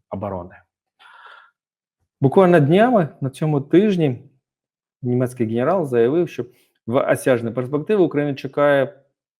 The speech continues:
на масштабні дронові атаки чисельністю до двох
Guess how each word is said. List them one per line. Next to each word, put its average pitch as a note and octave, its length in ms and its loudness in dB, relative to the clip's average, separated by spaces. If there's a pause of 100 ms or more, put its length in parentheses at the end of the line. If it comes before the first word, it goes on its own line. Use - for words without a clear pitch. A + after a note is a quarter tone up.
(320)
на B2 220 -4
масштабні G#2 920 -6
дронові A2 520 -6
атаки G3+ 340 -4
чисельністю C3 540 -6
до A2+ 200 -6
двох C#3 500 -6